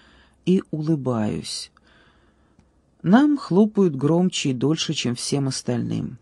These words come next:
Я вскакиваю с кровати и смотрю на доктора Морланда, сидящего в последнем ряду. Он тоже смеётся. Я доволен.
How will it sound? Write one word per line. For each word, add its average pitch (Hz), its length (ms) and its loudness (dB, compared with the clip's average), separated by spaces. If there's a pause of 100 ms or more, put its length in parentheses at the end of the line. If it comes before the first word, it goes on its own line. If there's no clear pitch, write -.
(1120)
Я 151 220 2
вскакиваю 139 640 -2
с - 80 -10
кровати 185 500 2
и 180 60 2
смотрю 156 420 0
на 175 220 4
доктора 160 480 0
Морланда, 135 580 0
сидящего 147 640 -2
в - 60 -18
последнем 131 600 -4
ряду. 120 420 -2 (460)
Он 185 160 2
тоже 139 320 0
смеётся. 127 800 -2 (800)
Я 190 200 2
доволен. 110 580 -6